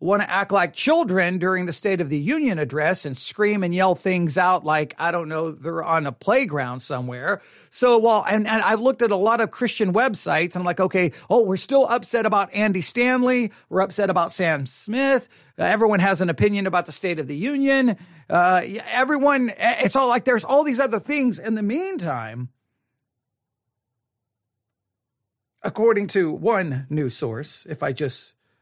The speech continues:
uh, read the actual headline here, "Hope fading as deaths in Turkey, Syria pass eleven thousand." Hope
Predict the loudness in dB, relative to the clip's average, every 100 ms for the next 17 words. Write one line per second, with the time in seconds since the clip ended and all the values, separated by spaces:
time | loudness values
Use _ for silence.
0 | _ _ -20 -8 -2 0 0 -4 -6 -6
1 | -6 -6 -4 -4 -4 -8 -10 -12 -12 -14
2 | -20 _ _ _ _ _ _ _ _ _
3 | _ _ _ _ _ _ -2 2 4 2
4 | -2 -20 _ _ _ _ -4 0 2 2
5 | 0 -4 -10 -12 _ _ _ _ _ _
6 | _ -2 0 2 0 -2 2 2 2 -2
7 | -6 -2 -2 -2 0 -2 -2 -8 -6 -4
8 | -4 -4 -2 0 0 -2 -8 _ _ -12
9 | 0 2 2 0 -4 -10 -12 _ _ _
10 | 2 4 6 6 4 4 2 0 -6 _
11 | _ -4 2 4 4 2 -2 -10 -12 _
12 | _ 0 2 2 -2